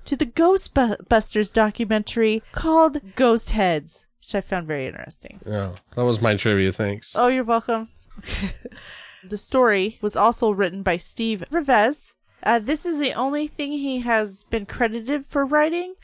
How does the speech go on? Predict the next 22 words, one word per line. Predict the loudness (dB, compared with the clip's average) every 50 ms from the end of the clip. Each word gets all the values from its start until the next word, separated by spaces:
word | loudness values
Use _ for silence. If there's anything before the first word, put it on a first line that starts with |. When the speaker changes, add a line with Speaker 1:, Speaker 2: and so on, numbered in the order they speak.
| -2 2
Speaker 1:
but | 2 2
he | 2 2 0 0
was | 2 4 4 4 4 2
an | -2 -4 -4 -4
actor | -2 -4 -4 -4 -6 -6 -2 0 0 0 -2 -2
in | -4 -4 -2 -2 -2 -4 -6 -6 -8 -10
High | -12 -12 -6 0 2 2 2 2
Death | 0 -2 0 0 0 0 -2 -4 -16 -18 -18 -14
from | -8 -6 -4 -4 -2 -4 -6 -6 -8 -10
twenty | -14 -14 -12 -10 -8 -8 -8 -8
eighteen. | -10 -12 -14 -16 -16 -16 -18 _ _ -20 -20 _ -20 -20 -20 -20 -20 -20 -20 -20 _ -2
This | 0 0 0 0 -2
movie | -4 -4 -4 -4 -4 -4 -4 -4
stars | -4 -2 0 2 4 6 6 4 4 2 0 -2 -4 -10 -12 -12
Craig | -10 -6 -2 0 2 2 2 2 0 -2 -2 -4 -6 -6 -6 _ _ _ _
Kelly, | -6 -2 0 2 2 2 2 0 -2 -4 -6 -8 -8
who | -8
plays | -6 -2 -2 0 0 -2
Hamilton. | -2 -4 -4 -4 -4 -4 -6 -6 -4 -4 -4 -4 -6 -10 -14 _ _ _ _ _ _ -20
He | -16 -10 -4 -2 -2 -2
was | 0 -2 -2 -2 0 0
in | 0 0 -2 -4 -8 -12